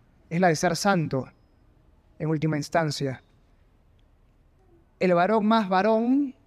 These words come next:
es el más santo a su vez. Una tercera cosa veíamos, o un tercer punto, veíamos cómo hay una perfecta armonía entre naturaleza y gracia, y entonces lo que Dios me pide desde la fe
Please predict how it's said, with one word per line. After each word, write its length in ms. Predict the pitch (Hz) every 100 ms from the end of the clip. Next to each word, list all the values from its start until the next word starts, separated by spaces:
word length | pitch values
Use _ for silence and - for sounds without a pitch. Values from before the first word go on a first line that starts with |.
| _ -
es 140 | 156
el 100 | 170
más 160 | 180 165
santo 360 | 196 175 147
a 20 |
su 160 | 135 143
vez. 400 | 147 139 - - _ _ _ _ _ _ _ _ _ _ _ _ _ _ _ _ _ -
Una 180 | 170 180
tercera 380 | 180 175 190 190
cosa 300 | 208 196 202
veíamos, 460 | 190 196 208 196
o 40 | 165
un 100 | 190
tercer 320 | 190 180 185
punto, 300 | 240 233 180
veíamos 340 | 165 180 190
cómo 220 | 180 196 196
hay 100 | 202
una 140 | 202
perfecta 800 | 190 165 - 233 - 175 196 -
armonía 460 | 170 165 165 202 214
entre 200 | 170 160
naturaleza 540 | 151 156 160 180 -
y 60 | 165
gracia, 560 | 180 180 - 185 208 - _ _ _ _ _ _ _ _ -
y 80 | 165
entonces 420 | 170 202 202 208
lo 100 | 180
que 120 | 170
Dios 180 | 175 196
me 140 | 190
pide 260 | 175 220 196
desde 220 | 175 165
la 120 | 160
fe 380 | 151 202 208 247